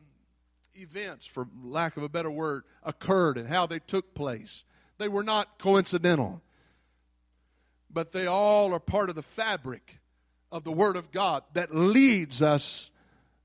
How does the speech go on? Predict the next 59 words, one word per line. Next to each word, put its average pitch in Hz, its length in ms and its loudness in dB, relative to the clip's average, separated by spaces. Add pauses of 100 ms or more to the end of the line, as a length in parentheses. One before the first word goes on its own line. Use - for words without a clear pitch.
to 160 100 0
this 160 240 0
new 160 120 0
covenant 147 460 -4
that 127 100 -4
I'm 123 340 -6
teaching 139 320 -6
about 110 320 -8
tonight. 92 360 -14 (880)
I 208 100 -4
mean, 190 200 -4
examples 170 580 -6
all 190 100 -2
the 180 60 -8
way 180 160 -4
back 180 220 -8
to 175 60 -20
the 170 100 -14
beginning 175 280 -10
of 170 60 -10
the 165 80 -8
Word 165 160 -8
of - 80 -18
God. 180 280 -4
Look 170 200 -8
at - 80 -14
the 165 80 -8
life 165 340 -4
of 165 80 -8
Noah, 175 460 -2 (260)
and 104 100 -10
we're 139 100 0
just 143 160 -4
gonna 156 180 -2
go 156 100 -2
through 160 240 -2
a 143 60 0
few 180 240 -2
of 135 100 -2
them. 113 220 -16 (580)
And, 151 280 -2
and 143 380 -8
the 180 100 2
life 233 320 0
of 151 80 -8
Noah 170 320 -8 (120)
teaches 170 480 -8
us 143 180 -14
many 185 200 -16
things, 143 320 -18
but 131 160 -20
probably 156 500 -14 (400)
the 127 80 -12
greatest 185 560 4
thing 123 260 -12
that 120 120 -14
it - 120 -20
teaches 127 400 -10
us 139 380 -6